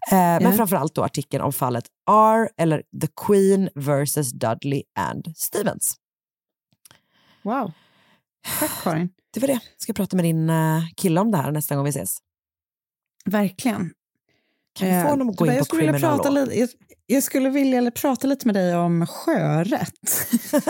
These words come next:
Speaker 2: <laughs> Det kan ni ju
Speaker 1: Men
Speaker 2: göra av flera anledningar, för
Speaker 1: vad
Speaker 2: han
Speaker 1: är
Speaker 2: kör ju också
Speaker 1: dina
Speaker 2: sån där båt.
Speaker 1: åsikter om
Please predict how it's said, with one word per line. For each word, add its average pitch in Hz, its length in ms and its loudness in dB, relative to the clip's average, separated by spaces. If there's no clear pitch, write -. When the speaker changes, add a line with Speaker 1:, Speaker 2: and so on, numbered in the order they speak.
Speaker 2:
<laughs> - 0 -
Det 196 140 2
kan 254 140 0
ni 294 60 4
ju 320 60 4
Speaker 1:
Men 302 100 4
Speaker 2:
göra 208 180 2
av 185 40 0
flera 254 240 0
anledningar, 180 300 2
för 185 140 0
Speaker 1:
vad 196 80 6
Speaker 2:
han 202 100 6
Speaker 1:
är - 0 -
Speaker 2:
kör - 100 4
ju - 60 6
också 262 100 4
Speaker 1:
dina 185 360 6
Speaker 2:
sån 170 100 6
där 156 160 0
båt. 156 200 4
Speaker 1:
åsikter 165 480 -2
om 160 440 2